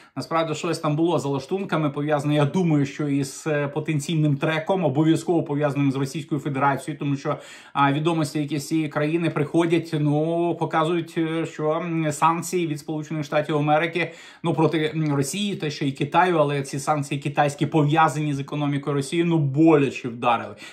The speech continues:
Аж до того, що пішли чутки, що Набіуліна, це очільниця Центробанку, вже вчора пізно ввечері зверталася до Путіна там з проханням про відставку. Ну, була послана і сказано: «Якщо ти в нашому банк-, бандугрупуванні будеш звідси виходити, або,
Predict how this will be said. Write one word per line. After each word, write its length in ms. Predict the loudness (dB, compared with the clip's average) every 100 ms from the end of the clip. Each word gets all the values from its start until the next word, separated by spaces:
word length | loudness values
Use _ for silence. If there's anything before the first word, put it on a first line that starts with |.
| 0
Аж 200 | 2 2
до 100 | 0
того, 240 | 0 0
що 160 | 0 -4
пішли 280 | -4 -4 -4
чутки, 340 | -6 -4 -4
що 120 | -2
Набіуліна, 640 | 0 2 2 0 0 -2 -2
це 140 | -2
очільниця 480 | -4 -4 -4 -2 -4
Центробанку, 680 | -4 -2 -2 2 2 2 -4
вже 160 | -4 -4
вчора 360 | -4 -2 -2
пізно 460 | -2 -4 -4 0 0
ввечері 500 | 0 -2 -4 -6 -8 -14 -14 -4
зверталася 760 | 0 0 0 4 4 4 0
до 120 | -2
Путіна 480 | -4 -6 -2 0 0
там 180 | 0 0
з 40 |
проханням 500 | 0 -2 0 0 0
про 160 | 2 4
відставку. 720 | 4 0 4 4 4 -4 -14 -16 -20 -8
Ну, 200 | -2 2
була 260 | 4 6 4
послана 380 | 6 4 4 2 4 4 2 2
і 160 | -2 -2
сказано: 580 | 2 2 2 -2 -2 -2
«Якщо 200 | -2 -6
ти 120 | -4
в 60 |
нашому 340 | -2 -2 0 0
банк-, 400 | 4 4 2 -6
бандугрупуванні 1400 | -4 4 6 4 0 4 6 6 2 0 2 2 0 -4
будеш 440 | -6 -4 -6 -6
звідси 300 | -8 -8 -4
виходити, 580 | -4 -4 -4 -4 -4 -2
або, 420 | -2 0 0 -2